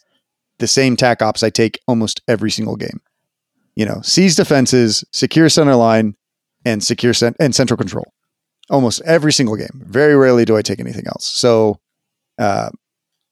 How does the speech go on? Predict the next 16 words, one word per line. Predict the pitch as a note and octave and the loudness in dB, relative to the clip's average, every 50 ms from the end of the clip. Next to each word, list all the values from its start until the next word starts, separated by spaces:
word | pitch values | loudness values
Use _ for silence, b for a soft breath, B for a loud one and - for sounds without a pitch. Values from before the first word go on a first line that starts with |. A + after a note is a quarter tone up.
| _ _ - | _ _ -2
unless | C#3 D3+ F3+ E3 | 0 2 2 2
the | - F3 | 2 2
people | - F#3+ E3+ F#3 | 2 2 4 4
are | E3 | 2
trying | - F3+ E3+ D#3+ | 2 2 2 2
to | D#3 C3 | 2 2
get | C3+ - | 2 0
spicy, | - - - C#3+ C#3 B2 - A#2 A2 G#2 G2+ | 0 0 2 2 2 2 2 0 0 -2 -2
but | G2+ - A#2+ B2+ - - | -4 -2 -2 -2 -2 0
you, | D3+ E3+ F#3 | 0 0 0
sometimes | - - - A#3 A#3+ G#3+ G#3+ G#3+ G#3+ G3+ G3+ F#3 - | 0 0 0 0 2 2 2 2 2 2 2 2 0
spicy | - - - - - B3 A3+ G3 - A#3 | -2 -2 -4 0 2 2 2 2 2 0
doesn't | A3 G#3+ G3 B3 A3 | 0 0 0 2 0
work | A3 G#3+ - | 0 2 2
out. | C#4+ A#3+ G3 - - _ _ _ _ _ _ _ _ _ _ - | 2 2 2 2 0 _ _ _ _ _ _ _ _ _ _ -12
So. | - - A#2+ A2 G#2 G2+ G2 F#2+ | -4 0 2 2 2 2 0 -4